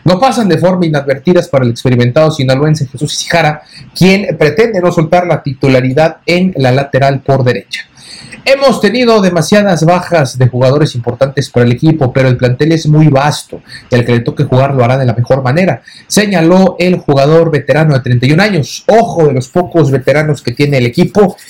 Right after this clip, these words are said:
y le ha tocado jugar, eh, y hacerse de la titularidad a estas alturas del partido.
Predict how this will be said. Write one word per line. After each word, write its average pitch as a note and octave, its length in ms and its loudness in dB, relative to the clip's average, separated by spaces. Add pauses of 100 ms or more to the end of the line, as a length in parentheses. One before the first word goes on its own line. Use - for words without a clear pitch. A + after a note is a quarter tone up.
(220)
y B2 60 2
le B2 100 4
ha - 140 0
tocado C#3+ 720 2
jugar, C#3+ 480 -2
eh, A2+ 680 0 (420)
y C#3 180 2
hacerse F#3 320 2
de D3+ 80 0
la B2+ 120 -2
titularidad B2+ 680 0
a B2+ 60 0
estas - 200 -6
alturas A#2 440 -2 (420)
del A2+ 360 -2
partido. E3+ 520 0